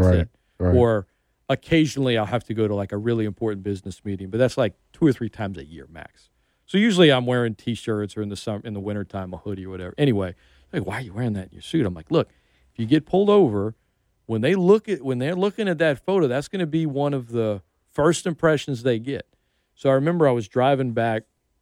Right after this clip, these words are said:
Speaker 2: from Austin, Texas one time. I have a sister that lives there. Before I had kids, my wife and I are driving back, and it's late at night.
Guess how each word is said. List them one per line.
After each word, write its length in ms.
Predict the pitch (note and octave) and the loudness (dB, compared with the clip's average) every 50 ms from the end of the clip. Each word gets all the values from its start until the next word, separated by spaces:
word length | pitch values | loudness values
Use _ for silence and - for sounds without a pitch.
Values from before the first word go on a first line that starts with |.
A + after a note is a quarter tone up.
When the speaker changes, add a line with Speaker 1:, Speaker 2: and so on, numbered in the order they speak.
| _ _ _ _ _ _ _ _ _ _ _ - _ | _ _ _ _ _ _ _ _ _ _ _ -20 _
Speaker 2:
from 220 | _ - A2+ G#2 | _ -6 -6 -2
Austin, 380 | G#2+ G#2+ A2+ A2 - - G#2+ F#2 | 0 0 0 0 -2 -4 -8 -8
Texas 480 | - - A2 G#2+ - - G#2 F#2+ F2+ | -6 -4 -4 -4 -4 -6 -10 -10 -10
one 180 | F#2+ F#2+ F#2+ F#2+ | -8 -10 -8 -10
time. 480 | - - - F#2+ F2+ F#2 F2+ F2 F2+ - _ - | -10 -12 -10 -10 -10 -10 -12 -14 -16 -18 _ -12
I 40 | |
have 100 | G2 F2+ | -12 -10
a 60 | G2 F#2 | -10 -6
sister 320 | - - A2 F2+ - G#2+ | -2 -2 -2 -2 -2 -6
that 80 | G2 F#2+ | -8 -6
lives 220 | G#2 G2+ G2 F2+ F#2 G2 | -4 -4 -4 -4 -6 -8
there. 340 | G2 F#2 F#2 F2+ F2 - _ _ _ _ _ _ _ _ | -8 -6 -6 -8 -10 -12 _ _ _ _ _ _ _ _
Before 260 | - D3 - D3+ C#3 C3 | -4 0 6 6 8 8
I 40 | |
had 120 | B2 A2+ G#2 | 6 4 2
kids, 240 | - A2+ G#2 G2 G#2+ | 0 -2 -2 -2 0
my 60 | G#2+ | 2
wife 240 | A2 B2+ C3 A#2+ C3+ | 4 4 4 2 2
and 80 | C3+ | -2
I 40 | A#2 | -2
are 60 | G#2+ | 0
driving 320 | G#2 A2+ G#2 G#2 G#2 G#2 G2+ | 0 0 0 0 -2 -4 -6
back, 280 | G2 F#2 F#2 F2 - _ | -6 -8 -8 -10 -14 _
and 100 | - - _ | -20 -20 _
it's 180 | _ _ - G2 | _ _ -12 -6
late 240 | G#2+ A2+ G#2+ G2 F#2+ | -2 -2 -2 -2 -4
at 120 | - _ | -8 _
night. 200 | D#2+ C2+ - _ | -18 -20 -20 _